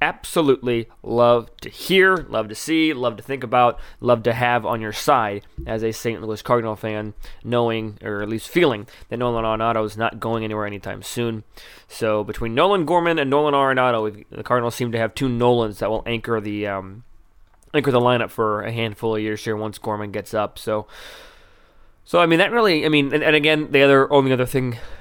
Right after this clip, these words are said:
two other things on the infield that I'll talk about i-, is Andrew Knizner seems to be a backup again, uh, with, with Yadi. And,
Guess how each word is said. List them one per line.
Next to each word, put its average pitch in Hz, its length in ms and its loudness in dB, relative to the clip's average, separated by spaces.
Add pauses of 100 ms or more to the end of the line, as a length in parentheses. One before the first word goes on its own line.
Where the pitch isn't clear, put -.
(140)
two 170 160 6
other 135 100 6
things 127 260 -4
on 123 180 0
the 120 100 -2
infield 120 380 0
that 117 100 -2
I'll 113 60 0
talk 120 220 2
about 113 280 0
i-, - 20 0
is 107 680 -6
Andrew 127 240 0
Knizner 127 360 0
seems 127 220 -2
to - 100 -8
be 123 100 2
a 117 40 2
backup 120 420 2
again, 113 440 -6 (400)
uh, 104 260 -4
with, 117 260 2
with 120 200 2
Yadi. 120 440 2
And, 110 300 -10